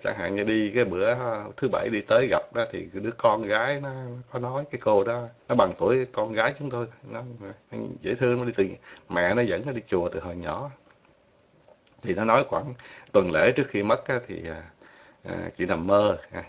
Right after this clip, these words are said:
chị thấy, à, chị thấy không phải, nó biết nằm mơ hay là chỉ nhắm mắt lại thấy được có ba, bốn người, à, đến, đến gõ cửa xong đi vào trong phòng.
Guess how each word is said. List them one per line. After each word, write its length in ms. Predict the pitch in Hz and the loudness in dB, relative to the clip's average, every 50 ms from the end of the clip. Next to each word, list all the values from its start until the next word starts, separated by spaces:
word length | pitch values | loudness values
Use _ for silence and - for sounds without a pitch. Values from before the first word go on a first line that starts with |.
| 95 | -12
chị 60 | 87 85 - | -12 -12 -4
thấy, 320 | - 87 98 110 113 120 - - - - | -4 -2 -2 -2 -6 -8 -12 -18 -20 -18
à, 80 | 90 85 82 87 | -18 -18 -16 -14
chị 60 | 87 85 | -14 -10
thấy 180 | - 101 113 117 | -8 -8 -6 -6
không 100 | 120 107 | -8 -4
phải, 120 | - 110 | -4 -4
nó 140 | 117 123 147 | -2 -2 -4
biết 160 | 160 202 196 | -6 -6 -8
nằm 200 | 135 87 78 80 | -8 -6 -4 2
mơ 260 | 92 107 117 123 120 117 | 6 10 10 12 10 10
hay 80 | 120 - | 6 4
là 140 | 101 90 85 - | 2 2 -2 -2
chỉ 100 | - 120 | -4 -4
nhắm 260 | 135 135 147 185 190 185 | -2 0 0 0 2 0
mắt 160 | 196 - - | 0 0 -2
lại 100 | - - - | -8 -8 -4
thấy 180 | - 127 156 | -4 -4 -2
được 160 | 139 98 - | -2 -6 -6
có 120 | - - - - - _ | -6 -8 -10 -10 -8 _
ba, 100 | - 104 - - | -2 -2 -2 2
bốn 260 | - 113 151 196 233 240 | 6 6 8 8 6 4
người, 220 | 104 87 - - - _ _ _ _ _ - - - - - _ _ _ _ _ | 2 0 -2 -6 -12 _ _ _ _ _ -20 -20 -20 -20 -20 _ _ _ _ _
à, 220 | 101 95 92 92 92 | -6 -6 -4 -4 -2
đến, 260 | 92 98 123 135 131 131 - _ - | 0 0 0 0 -4 -10 -18 _ -10
đến 160 | - 107 120 104 | -8 -8 -4 0
gõ 140 | 87 - - - | 0 0 0 0
cửa 180 | - 76 85 - | 0 0 2 2
xong 220 | - - 95 95 | 2 2 0 0
đi 80 | 90 92 | 0 0
vào 200 | 95 90 82 82 | 0 0 0 0
trong 140 | - 90 92 | -2 -6 -8
phòng. 280 | - 92 82 76 69 | -6 -6 -6 -6 -8